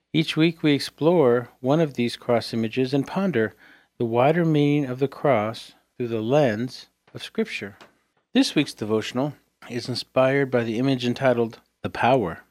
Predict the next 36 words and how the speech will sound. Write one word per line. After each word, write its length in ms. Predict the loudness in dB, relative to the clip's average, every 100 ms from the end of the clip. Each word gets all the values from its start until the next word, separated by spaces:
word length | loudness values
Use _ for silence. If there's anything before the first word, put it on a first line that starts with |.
| _ _ _ _ -4
an 140 | 0
image 400 | 2 2 0 0
that, 360 | 2 4 2 -4
without 380 | 0 2 2 0
overstating 720 | -2 -2 0 2 2 2 0
it, 220 | -4 -6
is 240 | -14 -12 -4
one 180 | -2
of 180 | -4 -6
the 100 | -6
most 360 | -4 -6 -8 -12
amazing 720 | -6 0 0 0 -2 -2 -4 -4
and 220 | -4 0
most 320 | -2 -4 -8
popular 640 | -6 -6 -2 -4 -4 -8
image 520 | -12 -12 -12 -8 -8 -8
in 80 | -16
the 80 | -18
collection. 580 | -14 -14 -8 -6 -6 -10 _ _ _ _ _ _ _ _ _ _ _
It 60 | 0
was 160 | 0 0
shot 420 | 2 2 2 -2
in 140 | -4
the 80 | 0
dark 320 | 0 0 0
of 160 | -2 -2
night, 320 | -4 -6 -14 _ _ _ -10
but 100 | -10
the 80 | -10
cross 500 | 2 4 4 2 -6
is 80 | -12
fully 440 | -2 0 2 0
illuminated 720 | 0 0 0 0 -4 -8 -10
in 220 | -10 -8 -2
white 240 | -4 -2
light. 280 | -2 -2